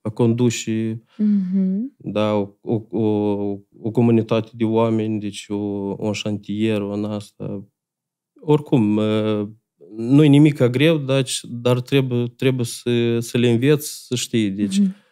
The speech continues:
Speaker 1: comportamentul cu oamenii, deci asta e foarte important, știi?
Speaker 2: Și ea ca te-ai cunoscut cu Ecaterina.
Speaker 1: Da.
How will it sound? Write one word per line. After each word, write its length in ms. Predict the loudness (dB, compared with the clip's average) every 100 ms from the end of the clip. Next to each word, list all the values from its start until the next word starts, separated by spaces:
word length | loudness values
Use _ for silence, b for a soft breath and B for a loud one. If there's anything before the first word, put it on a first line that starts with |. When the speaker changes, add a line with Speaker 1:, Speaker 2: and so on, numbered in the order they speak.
| B _
Speaker 1:
comportamentul 840 | -4 -2 -4 -2 2 2 2 -4
cu 160 | -8 -2
oamenii, 640 | 0 2 0 -2 -2 -6
deci 260 | -6 -8 -8
asta 180 | -6
e 40 | -4
foarte 320 | -2 -2 -2
important, 560 | -6 -6 -8 -8 -10 -10
știi? 380 | -20 -18 -16 -18 _ _ _ _ _ _ _ _ _ _ _ _ _ _ _ _
Speaker 2:
Și 260 | -2 4 4 4 4 6
ea 140 | 4
ca 500 | 4 2 2 0 -2 -6 -2
te-ai 160 | 2 4
cunoscut 500 | 6 4 2 -2 -2
cu 420 | -2 0 0 -4 _ _ _ _ _ _ _ _
Ecaterina. 880 | 0 4 4 6 6 4 2 -2 -6 -8 -10 -10
Speaker 1:
Da. 580 | -2 0 0 -2 -6